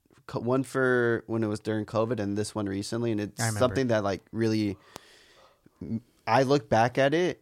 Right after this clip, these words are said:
Speaker 1: and it's like, I don't give a fuck who saw it. This
Speaker 2: Mm-hmm.
Speaker 1: is the shit that's gonna fuel me to, like, this is why I like to do what I do.
Speaker 2: Yeah.
Speaker 1: You know what I mean? 'Cause
Speaker 2: Yeah.
Speaker 1: I made this, I made, I made it mean something for me.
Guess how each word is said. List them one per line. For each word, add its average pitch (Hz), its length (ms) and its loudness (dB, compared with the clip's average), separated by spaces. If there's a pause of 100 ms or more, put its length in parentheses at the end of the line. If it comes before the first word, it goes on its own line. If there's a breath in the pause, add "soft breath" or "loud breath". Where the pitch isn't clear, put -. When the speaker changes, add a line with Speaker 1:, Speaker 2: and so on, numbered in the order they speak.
(140)
Speaker 1:
and 113 140 0
it's 110 160 -2
like, 107 180 0
I 120 100 0
don't 147 200 -2
give 104 180 -4
a 90 80 -6
fuck - 760 -4
who 110 160 -4
saw 110 400 2
it. 85 280 -6 (220)
This 120 200 0
Speaker 2:
Mm-hmm. 113 80 0
Speaker 1:
is 104 120 -2
the 123 120 4
shit 117 260 -2
that's 107 260 0
gonna 101 220 0
fuel 117 360 -2
me 101 240 0 (100)
to, 117 120 -4
like, 95 220 -2 (140)
this 117 220 -2
is 113 80 -4
why 98 200 0
I 98 40 -2
like 92 180 -2
to 98 80 -6
do 95 400 -4
what 101 180 -4
I 85 240 -4 (220)
do. 90 380 -4 (200)
Speaker 2:
Yeah. 110 140 0
Speaker 1:
You 117 60 4
know 113 80 2
what 104 100 2
I 104 40 -2
mean? 110 280 -2
'Cause 110 140 -2
Speaker 2:
Yeah. 104 100 -2
Speaker 1:
I 117 120 2
made 113 280 0
this, 107 320 -2 (380 soft breath)
I 120 120 2
made, 131 260 2
I 113 120 0
made 117 180 0
it 113 100 2
mean 113 280 0
something 104 420 -4
for 110 320 -6
me. 107 520 0